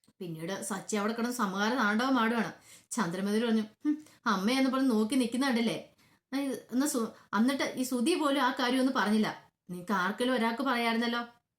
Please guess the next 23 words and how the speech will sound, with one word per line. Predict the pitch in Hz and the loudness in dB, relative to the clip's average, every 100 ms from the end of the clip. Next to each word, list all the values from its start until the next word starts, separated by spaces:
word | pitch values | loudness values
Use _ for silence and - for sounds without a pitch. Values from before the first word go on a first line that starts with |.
| _ | _
എന്നിട്ട് | 285 269 | -6 -2
പറഞ്ഞില്ല. | 269 226 226 214 - - 165 | 0 2 2 0 -6 -14 -6
അതിങ്ങനെ | 185 220 226 - - | 0 0 0 -6 -10
ഓടിപ്പോയ | 180 175 202 233 247 254 | -4 -2 0 0 0 0
കാര്യം | 254 226 247 247 | 0 2 2 2
പറഞ്ഞ | 254 | 2
നാണക്കേടായിരിക്കും | 262 214 240 269 330 277 202 202 214 | 2 4 2 0 0 0 0 0 2
അല്ലേ? | 208 - - - | 0 -2 -8 -2
അതുകൊണ്ടായിരിക്കും | 330 349 339 269 226 247 | 0 2 0 2 0 2
മോനെക്കുറിച്ച് | 220 202 214 226 254 285 - | 0 2 0 0 -2 -2 -2
നാണക്കേടുണ്ടാക്കുന്ന | 262 262 277 285 330 294 285 285 | 0 2 0 0 0 0 0 -2
കാര്യങ്ങളൊന്നും | 285 277 294 302 294 269 | 0 0 2 2 2 2
പറയാൻ | 247 240 269 | 2 2 2
പറ്റില്ലോ, | 247 220 214 165 - - - | 0 0 -2 -2 -8 -10 -2
അതായിരിക്കും | 285 277 247 247 | 0 0 0 0
പറയാതിരുന്നല്ലേന്ന്?" | 220 202 226 240 214 226 208 208 | 0 0 0 2 2 4 2 2
ചോദിക്കുകയാണ്. | 220 185 185 175 - _ _ - | 2 0 -2 -4 -6 _ _ -14
ചന്ദ്രമതി | 170 160 170 190 | -10 -8 -6 -4
പറഞ്ഞു, | 202 180 | -4 -4
"അതെങ്ങനെയാണ് | 156 180 214 220 | -6 -2 0 2
ഇപ്പം | 220 226 | 0 2
ഞാൻ | 220 185 214 | 2 2 0
പറയണേ? | 214 214 220 | 0 0 0